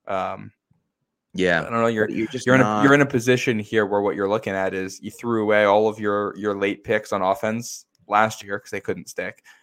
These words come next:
Speaker 1: And you might end up doing that again, not with the receiver, but with your offensive lineman this year. I mean, Mafi,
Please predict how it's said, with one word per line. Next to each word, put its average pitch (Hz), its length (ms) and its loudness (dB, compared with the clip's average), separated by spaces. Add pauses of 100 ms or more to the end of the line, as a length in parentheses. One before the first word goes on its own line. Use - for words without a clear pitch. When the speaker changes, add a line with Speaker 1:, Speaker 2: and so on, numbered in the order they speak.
(240)
Speaker 1:
And 107 120 -4
you 92 80 -4
might 110 160 2
end 107 160 -2
up 92 120 -4
doing 104 200 -2
that 101 140 0
again, 95 680 -4
not 120 200 4
with 120 120 -6
the 104 40 -16
receiver, 98 580 -6
but 95 100 -4
with 95 140 -6
your 98 120 0
offensive 98 380 -6
lineman 117 360 0
this 131 220 -4
year. 139 180 0
I 120 40 -2
mean, 95 220 -8
Mafi, 98 560 -2